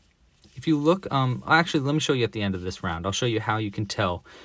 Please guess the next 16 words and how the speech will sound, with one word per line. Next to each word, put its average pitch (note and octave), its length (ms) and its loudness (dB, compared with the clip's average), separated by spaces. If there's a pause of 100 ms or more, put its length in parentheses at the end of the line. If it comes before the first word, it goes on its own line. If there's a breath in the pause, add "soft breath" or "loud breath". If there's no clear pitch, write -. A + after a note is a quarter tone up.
(200 loud breath)
that G2 180 -6
you G2 120 -2
did G2 280 -2
three A2 200 -6
rounds F#2+ 300 -2
of F2 80 -10
single F#2+ 300 -6
crochets. - 600 -10 (1200)
Just C#3 200 -2
in B2+ 100 0
case A2+ 280 -2
you A2+ 60 -2
lost G#2 260 -2
your B2+ 100 -2
stitch - 380 -2
marker G2 460 -2